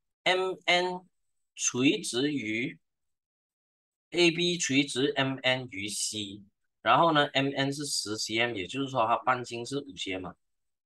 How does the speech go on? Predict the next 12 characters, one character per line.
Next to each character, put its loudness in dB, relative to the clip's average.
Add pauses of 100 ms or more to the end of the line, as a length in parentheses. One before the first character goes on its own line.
(260)
对 -6
吗？ -8 (140)
五 -14
C -12
M， -8 (540)
然 2
后 4
呢 4
，A 6
B 0
是， -4 (200)
是 -4